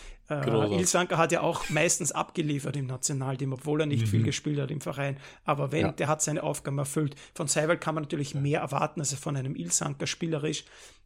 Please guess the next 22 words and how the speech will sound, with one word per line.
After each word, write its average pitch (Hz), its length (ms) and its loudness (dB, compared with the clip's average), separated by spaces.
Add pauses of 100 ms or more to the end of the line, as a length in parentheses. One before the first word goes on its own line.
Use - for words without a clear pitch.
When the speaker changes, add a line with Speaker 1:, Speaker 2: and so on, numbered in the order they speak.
(180)
Speaker 1:
Ähm, 139 400 0
Speaker 2:
Ja. 180 140 0
Speaker 1:
und 143 160 0
deswegen 139 640 2
tun 214 180 0
wir 233 80 2
das 202 200 2
auch 180 140 2
und 175 120 -4
deswegen 170 320 -2
kriegt - 300 -8
er 165 220 -2
einen 147 500 0 (340)
drei 151 240 0
minus, 165 540 0
da 139 80 -6
geht 139 240 -6
mehr, 135 380 -2
Niki. 139 420 -4 (480)
Speaker 2:
Mhm. 110 80 0
Speaker 1:
So, - 320 8
Marcel - 500 4